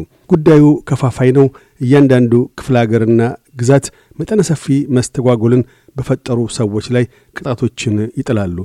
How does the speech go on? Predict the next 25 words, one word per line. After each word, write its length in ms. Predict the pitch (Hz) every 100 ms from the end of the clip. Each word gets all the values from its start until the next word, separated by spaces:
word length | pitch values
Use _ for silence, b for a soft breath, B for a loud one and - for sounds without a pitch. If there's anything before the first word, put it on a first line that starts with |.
| - 131
ይሁንና 360 | 104 120 127 139 - b b
በመላ 500 | 127 127 170 151 143 127
አውስትሬሊያ 540 | 117 - 135 131 135 - b b
እንደ 200 | 127 117 127 -
ዋነኛ 500 | 127 135 127 123 120 120 120 -
ወደብ፣ 320 | 123 123 135 127 _ _ _ -
ጎዳና 400 | 131 135 127 127 127 - -
ወይም 340 | 117 127 123 123 151
የግንድ 420 | 123 120 127 104 -
ቆረጣ 320 | 123 120 - 113
አካባቢ 500 | 113 - 113 120 113 127 -
በመሳሰሉ 680 | 120 117 - 117 - - 123 139 - b b b
ንግዶች 420 | 139 127 120 131 - - _ _ 165
ወይም 260 | 127 127 131 b b
ሰዎችን 480 | - 170 170 - 147 -
ወደ 180 | 131 131 123
መስሪያ 340 | 127 127 123
ቤት 200 | 120 113
እንዳይገቡ 480 | 139 120 120 104 107 120 120
ማገድ 360 | 117 107 135 - b b 120
በጸረ 280 | 131 127 120 - -
ተቃውሞ 460 | 143 123 110 113 101
ህጎች 440 | - 110 107 107 -
ስር 220 | - 110 104 _ _ -
ይካተታሉ። 540 | - - - -